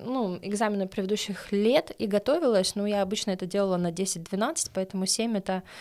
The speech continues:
разнервничалась. А вот как бы написала я на четыре, и тут я была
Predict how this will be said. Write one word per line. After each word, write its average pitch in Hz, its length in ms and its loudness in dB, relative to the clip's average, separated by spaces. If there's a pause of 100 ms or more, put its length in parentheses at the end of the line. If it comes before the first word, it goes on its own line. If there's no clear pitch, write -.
(360)
разнервничалась. 175 840 0 (400)
А 185 100 4
вот 220 220 2
как 208 180 2
бы 208 80 6
написала 220 500 6
я 220 420 6
на 208 120 4
четыре, 247 560 4 (100)
и 196 80 -2
тут 240 200 -2
я 214 100 6
была 190 380 4